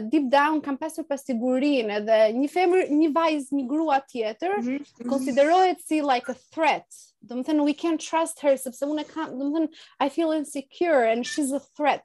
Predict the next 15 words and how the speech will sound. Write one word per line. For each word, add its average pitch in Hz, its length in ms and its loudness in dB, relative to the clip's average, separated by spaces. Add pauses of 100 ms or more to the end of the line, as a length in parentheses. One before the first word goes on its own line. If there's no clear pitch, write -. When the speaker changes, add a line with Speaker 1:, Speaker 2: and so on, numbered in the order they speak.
Speaker 1:
to 226 120 -8
me, 208 200 -8
to 233 120 -10
my 226 160 2
opportunities, 294 960 -2 (340)
to 240 80 -6
my 233 160 0
boyfriend, 285 760 2
to 269 80 -4
my 240 180 -2
other 320 280 2
friends, 294 600 -4
like, 247 220 -4
si 311 300 -4
e, 277 80 2